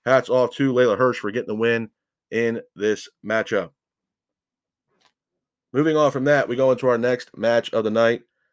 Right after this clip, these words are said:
It is Top Flight versus Invictus, Cash, and Arya Davari. I thought it was an okay matchup, back and forth matchup between both Top Flight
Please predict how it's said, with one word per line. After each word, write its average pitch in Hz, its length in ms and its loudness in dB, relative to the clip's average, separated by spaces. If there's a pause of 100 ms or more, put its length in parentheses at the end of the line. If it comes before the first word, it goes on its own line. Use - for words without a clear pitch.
(160)
It 123 120 0
is 120 120 0
Top 123 320 -2
Flight 117 320 2
versus 110 400 -4
Invictus, 113 720 -4
Cash, 117 560 -2
and 104 300 -4 (500)
Arya 117 400 2
Davari. 113 560 2 (640)
I 131 80 4
thought 185 140 10
it 196 40 8
was 175 120 8
an 135 80 4
okay 139 280 4
matchup, 131 460 4 (560)
back 127 220 4
and 131 120 0
forth 131 160 2
matchup 120 260 2
between 120 260 0
both 117 160 4
Top 117 260 0
Flight 117 380 2